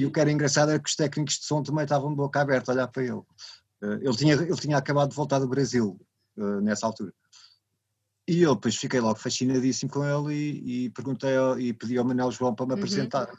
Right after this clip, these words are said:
Speaker 1: E, e depois falei com ele e, e acho que até lhe falei logo sobre fazer um documentário.
Speaker 2: Uhum. Ele aceitou logo?
Speaker 1: Ele disse logo que sim, claro.
Speaker 2: Claro.
Speaker 1: Ele, e, e pronto, e depois comecei a filmá-lo. Hum, ele, entretanto,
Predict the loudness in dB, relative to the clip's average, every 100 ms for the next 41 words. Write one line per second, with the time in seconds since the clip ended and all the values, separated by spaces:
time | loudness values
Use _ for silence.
0 | -14 -10 -10 -8 -10 -8 -8 -4 -4 -2
1 | -4 -4 -4 -6 -6 -8 -12 -18 _ -20
2 | _ _ _ _ _ _ _ _ _ _
3 | _ _ 2 4 4 0 0 0 0 0
4 | 0 2 0 0 -2 -2 -2 -2 -4 -8
5 | -6 -6 -6 -4 -2 -2 0 0 2 0
6 | -2 -6 -10 -10 -10 -10 -14 -16 _ _
7 | _ -4 0 0 0 -2 0 2 2 2
8 | 0 -4 -2 0 0 2 2 2 -2 -2
9 | 0 -2 0 2 2 0 -2 -4 -2 -4
10 | -2 -10 _ -18 -10 -4 0 2 2 0
11 | 2 2 4 2 0 0 0 0 0 0
12 | 4 4 4 2 -2 0 2 4 4 2
13 | 0 -4 -6 2 6 6 4 0 4 6
14 | 4